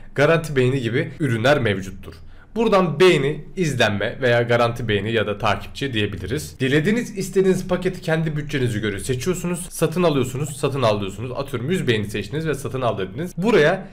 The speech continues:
video linkinizi yapıştırıyorsunuz. İletişim bilgileri ve ödemeye geç dedikten sonra işleminiz tamamlanıyor arkadaşlar. Yaklaşık bir iki dakika sürebilir. Bazen yoğunluğa göre olabiliyor.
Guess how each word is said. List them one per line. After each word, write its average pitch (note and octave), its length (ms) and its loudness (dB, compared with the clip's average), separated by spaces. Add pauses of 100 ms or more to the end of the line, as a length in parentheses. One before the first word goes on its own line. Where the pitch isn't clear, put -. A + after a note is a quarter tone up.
(180)
video D#3 320 2
linkinizi G#2 480 -4
yapıştırıyorsunuz. F3+ 880 -2
İletişim E3 480 0
bilgileri C#3 360 2
ve E3 140 2
ödemeye C3+ 360 4
geç C#3 300 0
dedikten G#2 300 -4
sonra A2+ 380 -4 (240)
işleminiz D#3+ 560 -2
tamamlanıyor G2+ 500 0
arkadaşlar. - 540 -12
Yaklaşık G3+ 560 2
bir A3 60 2
iki G3+ 200 0
dakika D3+ 260 2
sürebilir. C#3+ 600 0
Bazen D3 260 6
yoğunluğa C#3+ 640 4
göre A#2+ 240 0
olabiliyor. B2+ 640 -2